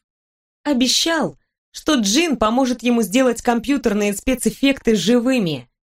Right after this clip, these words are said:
И, конечно, не сказал, что буквально. Типа сюрприз для племянника в России будет.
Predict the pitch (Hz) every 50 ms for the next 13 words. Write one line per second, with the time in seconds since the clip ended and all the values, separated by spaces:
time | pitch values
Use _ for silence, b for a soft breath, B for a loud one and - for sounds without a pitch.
0 | _ _ - - - - 196 196 208 214 - - 233 233 226 - - 208 185 -
1 | 247 285 311 - - 220 196 208 233 - 240 233 170 147 143 135 123 123 - _
2 | _ _ _ _ _ _ _ _ _ _ _ _ _ - 311 - 269 262 254 -
3 | 330 349 339 - 370 349 226 180 151 139 175 202 202 226 240 240 233 226 185 165
4 | 165 165 165 185 175 185 185 180 - - 175 170 160 160 165 175 - 156 151 -
5 | -